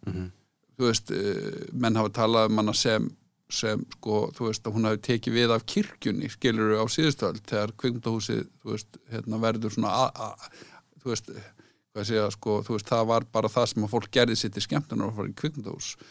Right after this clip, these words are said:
Speaker 2: Eh, sko, þú veist, í rauninni má færa rök fyrir að kvikmyndin hafi risið sem hæst svona tu-, á, á, á, á, sko, þriðja og fjórða áratug síðustu aldar, skilurðu, þar sem allir fóru í bara, þú veist, í hver einstu viku í kvikmyndahús.
Speaker 1: Mhm.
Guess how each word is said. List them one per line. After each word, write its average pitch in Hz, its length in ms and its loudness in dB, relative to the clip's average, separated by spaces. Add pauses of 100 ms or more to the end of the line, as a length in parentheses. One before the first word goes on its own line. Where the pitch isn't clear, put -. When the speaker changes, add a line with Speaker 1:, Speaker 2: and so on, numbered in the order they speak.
(680)
Speaker 2:
Eh, 104 480 2 (160)
sko, 104 420 2
þú 110 140 -2
veist, - 160 -4 (160)
í 110 100 2
rauninni 113 300 6
má 110 100 6
færa 117 320 4
rök 120 160 2
fyrir 113 220 2
að - 80 -12
kvikmyndin 113 400 2
hafi 113 180 6
risið 120 320 4
sem 113 140 2
hæst 127 400 0
svona 117 320 2 (840)
tu-, 135 260 4
á, 113 160 4
á, 113 240 2 (100)
á, 117 160 2 (300)
á, 110 140 0 (100)
sko, - 180 -6
þriðja 131 460 6
og 113 80 4
fjórða 147 420 6
áratug 147 460 4
síðustu 185 420 4
aldar, - 300 -4
skilurðu, 101 420 -2
þar 117 160 0
sem 120 140 2
allir 139 400 0
fóru 131 240 4
í 113 140 -4 (120)
bara, 117 280 4
þú 113 180 -2
veist, - 160 -6
í - 160 -8
hver 120 180 4
einstu 113 320 0
viku 131 380 2
í - 20 -4
kvikmyndahús. - 560 -6 (200)
Speaker 1:
Mhm. 92 240 -4